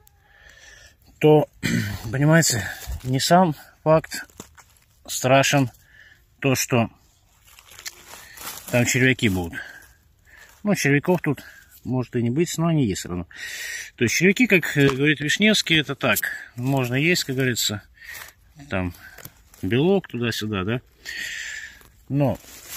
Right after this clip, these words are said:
сейчас вот лисичка у нас, бледная лисичка. Но, говорит, самое страшное — это то, что вот эти вот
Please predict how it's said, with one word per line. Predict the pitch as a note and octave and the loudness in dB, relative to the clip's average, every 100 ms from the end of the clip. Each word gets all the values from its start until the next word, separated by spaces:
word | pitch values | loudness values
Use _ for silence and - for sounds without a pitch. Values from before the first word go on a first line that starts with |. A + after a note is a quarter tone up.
| - - - | -12 -12 -14
сейчас | - - - | -14 -10 -12
вот | - | -12
лисичка | A2 - A2+ - A#2+ | -8 -6 -4 -6 -6
у | |
нас, | B2+ A#2+ - - - - - - | -6 -4 -4 -4 -12 -20 -20 -10
бледная | F2+ G2 G2+ G#2 | -6 -4 -4 -4
лисичка. | G2+ G#2 F#2+ - - - - - - - - - - - - - - - - - - - A2+ | -4 -4 -6 -8 -8 -12 -18 -18 -18 -20 -20 -20 -18 -20 -20 -20 -20 -20 -20 -20 -16 -12 0
Но, | B2+ C#3+ | 2 4
говорит, | C3+ B2+ | 2 2
самое | E3 F3+ | 4 4
страшное — | E3 E3+ F#3+ G3+ D#3 C3 | 2 4 4 4 0 0
это | A#2+ | 0
то, | - F3+ | 0 0
что | - - D3 A#2 - - - - - | 2 2 2 0 -8 -20 -18 -18 -10
вот | A#2 B2+ | -6 0
эти | D3+ - | 0 4
вот | D3 C#3 - | 2 2 -2